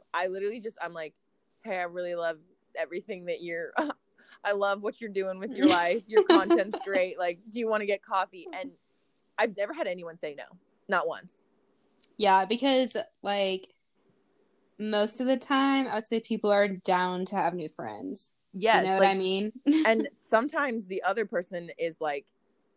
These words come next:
Speaker 1: too scared to be the one to ask.
Speaker 2: Yeah.
Speaker 1: Like, social media doesn't, like, unless they're very, like, unless they're one of those accounts where they're very, li-, like, open about how they are socially, like, it's not a good,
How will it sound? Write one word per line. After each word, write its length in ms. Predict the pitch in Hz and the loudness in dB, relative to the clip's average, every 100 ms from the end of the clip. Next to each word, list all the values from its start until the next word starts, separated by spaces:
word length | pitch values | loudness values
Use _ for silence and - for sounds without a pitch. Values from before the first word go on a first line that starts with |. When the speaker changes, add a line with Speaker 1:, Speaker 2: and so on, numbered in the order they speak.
| _ | _
Speaker 1:
too 240 | - 180 | -4 -4
scared 540 | 160 - 170 160 151 - | -4 -4 -2 0 -2 -6
to 120 | 175 | -8
be 140 | 165 160 | -4 -2
the 120 | 156 | -2
one 200 | 151 156 | -4 -6
to 180 | 170 143 | -2 0
ask. 220 | 131 92 | 0 2
Speaker 2:
Yeah. 200 | 170 170 | 2 2
Speaker 1:
Like, 240 | 170 185 | 0 -4
social 360 | - 240 302 320 | -2 -2 -2 -6
media 420 | 220 208 190 175 | -4 -2 0 -2
doesn't, 500 | 170 175 180 202 170 139 _ _ _ _ _ _ _ | 0 -2 -2 -6 -8 -10 _ _ _ _ _ _ _
like, 160 | 180 175 | -2 0
unless 280 | 202 220 262 | -2 -4 -4
they're 120 | 208 | -4
very, 420 | 190 175 160 135 - _ _ _ | 0 0 0 -8 -14 _ _ _
like, 160 | 156 151 | -6 -6
unless 200 | 170 170 - | -6 -8 -2
they're 180 | 160 | -2
one 160 | 160 160 | -2 -6
of 100 | 151 | -6
those 160 | 156 156 | -6 -8
accounts 300 | 165 151 - | -10 -10 -10
where 160 | 147 147 | -4 -2
they're 100 | 147 | -2
very, 200 | 143 139 | -4 -4
li-, 100 | 143 - | -6 -4
like, 300 | 143 127 _ _ | -6 -6 _ _
open 260 | 160 160 156 | -2 -2 -4
about 340 | 147 139 127 | 0 0 -2
how 220 | - 147 143 | 0 0 2
they 140 | 139 | -2
are 140 | 135 | -4
socially, 580 | 135 147 151 185 175 240 _ _ _ | -4 -8 -6 -4 -4 -6 _ _ _
like, 260 | 170 160 - _ _ _ _ _ 190 | 0 0 -2 _ _ _ _ _ -10
it's 160 | 180 | -2
not 180 | 226 226 | 0 2
a 60 | 208 | 0
good, 400 | 190 180 175 | 4 4 4